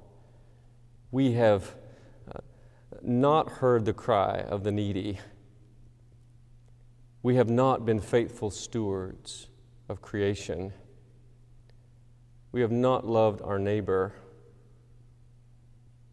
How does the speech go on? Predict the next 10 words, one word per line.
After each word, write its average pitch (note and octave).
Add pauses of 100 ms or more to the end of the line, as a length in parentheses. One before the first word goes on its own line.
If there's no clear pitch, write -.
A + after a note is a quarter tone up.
(1120)
Our G2+
prayer, A2 (100)
O G#2
Lord, F#2+ (1900)
is G2+
that G2
you G2
would F#2
forgive G2+
us. -